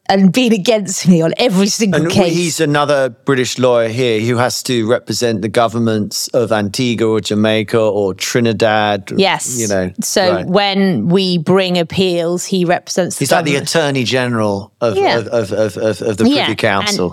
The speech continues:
Speaker 1: And, and I, I at the time was training, and I had to ask the Privy Council to do a special sitting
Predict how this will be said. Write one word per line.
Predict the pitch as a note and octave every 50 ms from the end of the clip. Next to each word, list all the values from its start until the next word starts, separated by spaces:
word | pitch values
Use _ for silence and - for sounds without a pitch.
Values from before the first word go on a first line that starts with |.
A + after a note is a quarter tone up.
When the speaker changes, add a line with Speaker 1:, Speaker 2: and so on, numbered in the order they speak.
| - - -
Speaker 1:
And, | G#3+ G#3+ G#3 G3+
and | G3+ - - _ _ _ _ _ _ _ _ _ _
I, | G3 G#3 G#3+ A3 G#3+ G#3 -
I | - A3+ A#3+ A#3+ B3+ B3+
at | -
the | G#3 G#3
time | _ - A3 G#3 G3+ G3 F#3+
was | F3 -
training, | - - - F#3+ F#3 F3+ F3 F3 E3 D#3+ D#3+ - - C#3+ C#3+ -
and | F3 F3 F3+
I | F3+ F3+ F#3
had | F3 - - A3+ G3 - _ _ _
to | - - G3+ E3+ - _
ask | - F#3+ F#3+ G3 F#3+ F#3 E3+ - -
the | - F#3
Privy | - - G3 E3 F3 E3+
Council | - G3+ F3 F3+ - - - F3+
to | D#3+ - -
do | D#3 F3+
a | F3
special | E3 - - - E3+ D#3 - - F3+
sitting | - - - - G#3 - - F3 D3+ - G3 G#3